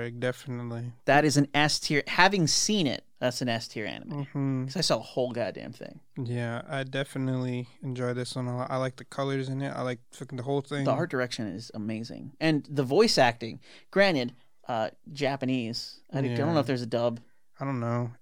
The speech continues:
Speaker 1: If
Speaker 2: But I didn't see a dub.
Speaker 1: I definitely will look out for this studio if they keep the same direction.
Speaker 2: Yeah, for sure. And, you know,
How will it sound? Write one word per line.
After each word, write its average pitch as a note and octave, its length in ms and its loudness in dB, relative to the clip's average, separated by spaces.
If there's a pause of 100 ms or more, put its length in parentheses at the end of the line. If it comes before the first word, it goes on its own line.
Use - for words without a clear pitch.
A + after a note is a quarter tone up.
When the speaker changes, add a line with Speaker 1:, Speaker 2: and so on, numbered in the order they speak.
Speaker 1:
If C#3+ 200 -2
Speaker 2:
But C#3 100 6
I C#3 80 10
didn't C3+ 180 4
see C3+ 140 -2
a B2+ 60 2
dub. B2 180 6
Speaker 1:
I C#3+ 60 4
definitely B2+ 680 0
will B2 260 -2
look B2 200 -4
out B2+ 200 -2
for C3 160 -4
this B2+ 180 -2
studio C3 460 0
if C3 100 -4
they C3 100 -6
keep C#3 340 -2
the C#3 160 -2
same D#3+ 300 2
direction. C3 640 -4 (300)
Speaker 2:
Yeah, E3 300 -2
for C#3+ 140 -4
sure. F3 460 -4
And, C#3 340 2
you C#3 60 2
know, A2 300 0